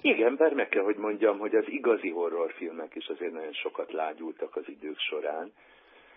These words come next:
Tehát ezek is, ö, hát, hogy mondjam, unisex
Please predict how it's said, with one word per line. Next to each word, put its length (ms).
Tehát 180
ezek 320
is, 120
ö, 340
hát, 300
hogy 140
mondjam, 340
unisex 520